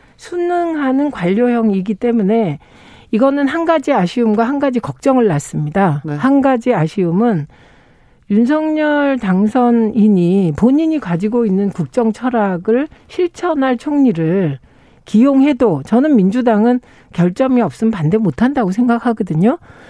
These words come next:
Speaker 1: 그래서 아쉽다, 인재는 아니다, 이거 하나고 다른 하나는 이렇게 될 경우 사실 한덕수 전 총리가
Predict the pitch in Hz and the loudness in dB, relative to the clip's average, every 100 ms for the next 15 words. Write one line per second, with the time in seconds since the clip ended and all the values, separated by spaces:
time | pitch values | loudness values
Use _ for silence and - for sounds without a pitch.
0 | - - 202 156 196 220 254 - 233 208 | -8 -2 0 2 0 0 -4 0 0 0
1 | _ _ _ - 233 262 285 240 165 175 | _ _ _ 0 4 6 4 2 2 2
2 | 190 208 156 _ - 190 196 202 202 170 | 2 0 -2 _ -6 0 0 0 0 -2
3 | 143 - _ _ - 185 156 175 233 226 | -6 -12 _ _ -8 -6 -4 -2 0 0
4 | 190 190 233 339 - - _ _ _ _ | 0 0 -2 -4 -12 -20 _ _ _ _
5 | - 262 311 - 262 196 180 - 185 233 | -2 0 0 0 0 0 0 -2 0 2
6 | 220 147 - - - - _ - 285 302 | 0 -2 -10 -20 -20 -20 _ -6 -4 -2
7 | 277 311 339 320 - 302 294 226 185 208 | -2 -2 -2 -4 -6 -2 -2 0 0 0
8 | 277 277 254 214 226 285 | 0 0 0 0 0 0